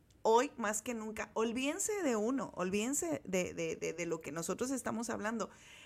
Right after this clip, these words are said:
Es tan fuerte cuando vemos que, este,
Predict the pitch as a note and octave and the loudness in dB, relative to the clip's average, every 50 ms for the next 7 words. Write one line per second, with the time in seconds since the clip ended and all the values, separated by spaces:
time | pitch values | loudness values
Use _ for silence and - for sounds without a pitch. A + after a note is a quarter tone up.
0 | - - - G#3 A3+ - - - - - - - A#3+ - A#3 B3+ C#4 - - B3+ | -14 -4 0 0 2 2 0 -4 -8 -12 -4 0 2 2 2 2 -2 -4 -4 -4
1 | A3 G3+ G#3+ - G3+ G3 - - G3 F#3+ F#3 F#3 F3+ F3 F3+ F#3+ G3+ G3 G3 G3 | -4 -4 -4 -6 -10 -8 -6 -4 -4 -2 -2 -2 -2 0 2 0 0 0 -2 -2
2 | G#3+ C#4 - - - - - - - - - - G#3 G3 F#3+ F#3 F#3 F#3 F3+ F3+ | -4 -4 -6 -8 -12 -18 -20 -20 -20 -12 -6 -4 -2 -2 0 0 -2 -2 -2 -4
3 | F3+ F3 E3 - - - G3 G3 F#3+ F#3 - - - - F#3 F#3 F3+ F3 D#3+ D#3+ | -6 -6 -10 -12 -10 -8 -6 -4 -4 -4 -6 -8 -4 -4 -2 -2 0 -2 -2 -4
4 | D#3 D3 - | -4 -6 -8